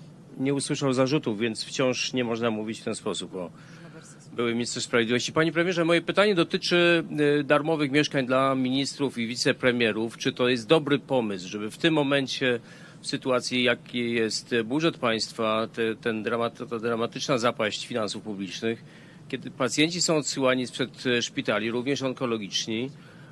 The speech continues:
e, żeby takie przywileje dla władzy wprowadzać? To jest pytanie pierwsze, a drugie o dwanaście procent z tego sondażu, o którym pan wspominał. Dwanaście procent wyborców pańskiej koalicji uważa, że, e,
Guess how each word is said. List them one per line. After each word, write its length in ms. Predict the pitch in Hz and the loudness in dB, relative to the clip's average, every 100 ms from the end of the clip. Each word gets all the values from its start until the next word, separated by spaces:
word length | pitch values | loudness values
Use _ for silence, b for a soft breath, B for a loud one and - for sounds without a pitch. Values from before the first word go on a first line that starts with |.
| - | -6
e, 260 | 101 107 107 | -2 -2 -2
żeby 300 | 131 127 139 | -2 -2 -2
takie 380 | 139 127 143 | -2 0 -2
przywileje 580 | 135 - 120 120 110 113 | -2 -4 -2 0 2 2
dla 160 | 117 113 | 0 0
władzy 280 | 120 110 113 | 0 0 -6
wprowadzać? 840 | - 127 123 98 90 - - - | 0 2 2 0 -4 -6 -8 -2
To 120 | 127 | -2
jest 140 | 127 | -2
pytanie 280 | - 151 139 | 0 0 0
pierwsze, 300 | 160 160 151 | 2 0 0
a 60 | 131 | -2
drugie 300 | 156 170 165 | -2 -2 0
o 100 | 147 | -2
dwanaście 480 | 127 143 175 - 180 | 0 0 -2 -4 -2
procent 420 | 170 156 143 - - | -2 -2 -6 -10 -18
z 100 | - | -8
tego 220 | - 151 | -4 -2
sondażu, 380 | 139 147 147 135 | 0 0 0 0
o 40 | 131 | -2
którym 220 | 147 131 | -4 -2
pan 160 | 131 | -2
wspominał. 640 | 127 - - 139 147 139 123 B B B B - | -4 -10 -6 -4 2 2 2 B B B B -10
Dwanaście 480 | 104 120 165 - 156 | -4 -2 -2 -2 -4
procent 640 | - 147 147 151 127 - 139 120 | 0 0 2 -2 -4 -2 0 0
wyborców 560 | 123 139 143 139 113 | 2 4 2 0 -4
pańskiej 380 | - 117 - 123 | 0 0 0 -4
koalicji 520 | 120 110 110 - 127 | -2 -2 -2 -4 -4
uważa, 360 | 107 110 107 107 | -2 -2 -2 -4
że, 380 | 104 110 110 113 - - | -2 0 -2 -4 -10 -10
e, 340 | 95 95 | -6 -6